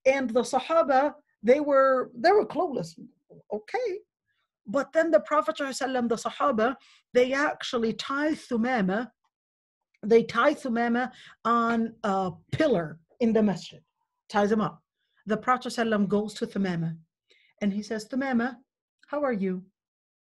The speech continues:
And Thumama, he's a king,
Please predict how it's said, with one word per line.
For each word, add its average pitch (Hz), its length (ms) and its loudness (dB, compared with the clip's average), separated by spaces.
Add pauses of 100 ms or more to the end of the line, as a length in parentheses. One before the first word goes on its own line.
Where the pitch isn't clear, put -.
(1200)
And 185 200 -2
Thumama, 180 560 -2 (560)
he's 220 260 2
a 208 80 4
king, 175 440 -2